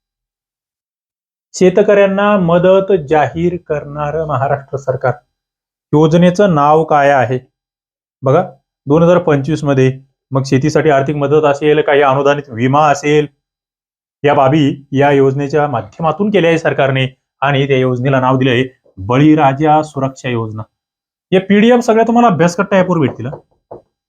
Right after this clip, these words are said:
करंट अफेअर्स नावाचं फोल्डर आहे, त्यामध्ये फ्रीमध्ये तुम्हाला खूप सारं आपण देतोय, तेही तुम्ही यूज करू शकतात. फ्रीमधलं वाचत चाला, ज्यांना पॉसिबल नाही पेड घेणं,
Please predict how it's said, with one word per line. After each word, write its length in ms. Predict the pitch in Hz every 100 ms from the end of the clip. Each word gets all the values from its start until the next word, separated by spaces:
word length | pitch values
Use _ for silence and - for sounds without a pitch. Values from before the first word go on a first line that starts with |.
| _ _ _ _ _ _ _ _ _ _ _ _ _ _ _
करंट 260 | 165 202 214
अफेअर्स 260 | 208 208 202
नावाचं 300 | 190 196 185
फोल्डर 240 | 165 165
आहे, 100 | 196
त्यामध्ये 420 | 190 185 190 196
फ्रीमध्ये 460 | 180 - 175 185 185
तुम्हाला 240 | 180 180
खूप 300 | 185 - 226
सारं 180 | - 180
आपण 220 | 170 185
देतोय, 400 | 160 139 175 185 190
तेही 480 | _ _ - 160 196
तुम्ही 220 | 190 185
यूज 240 | 180 185
करू 200 | - 175
शकतात. 320 | 180 180 - 185
फ्रीमधलं 480 | - 160 185 185
वाचत 200 | 214 196
चाला, 300 | 196 185 180
ज्यांना 220 | 170 156 165
पॉसिबल 380 | 156 151 165
नाही 180 | 160 156
पेड 260 | 160 151 151
घेणं, 180 | 143